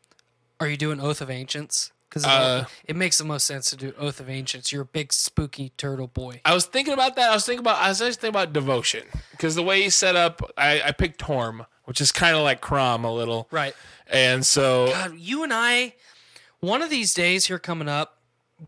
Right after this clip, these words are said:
Speaker 1: everyone write this down in your little notebook.
Speaker 2: Do it.
Speaker 1: Dave and I are gonna have a Conan the Barbarian day.
Speaker 2: Oh my God,
Speaker 1: We
Speaker 2: let's
Speaker 1: need
Speaker 2: do it.
Speaker 1: it.
Speaker 2: Let's do it. <laughs> Oh, please, can we?
Speaker 1: We need it.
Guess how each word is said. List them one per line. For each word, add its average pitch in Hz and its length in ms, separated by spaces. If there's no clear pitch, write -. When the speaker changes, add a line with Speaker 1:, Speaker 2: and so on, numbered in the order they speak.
Speaker 1:
everyone 226 400
write 175 240
this 156 180
down 156 220
in 147 60
your 143 120
little 139 180
notebook. 135 580
Speaker 2:
Do 156 220
it. - 240
Speaker 1:
Dave 196 260
and 277 100
I 202 120
are 180 120
gonna 160 140
have 135 460
a 139 100
Conan 147 540
the 135 60
Barbarian 139 760
day. 117 420
Speaker 2:
Oh 117 100
my 113 120
God, 110 300
Speaker 1:
We 113 120
Speaker 2:
let's 117 220
Speaker 1:
need 208 60
Speaker 2:
do 123 140
it. - 240
Speaker 1:
it. - 220
Speaker 2:
Let's 139 300
do 139 300
it. - 160
<laughs> - 40
Oh, 139 420
please, 151 480
can 156 280
we? 190 120
Speaker 1:
We 208 160
need 180 220
it. 120 180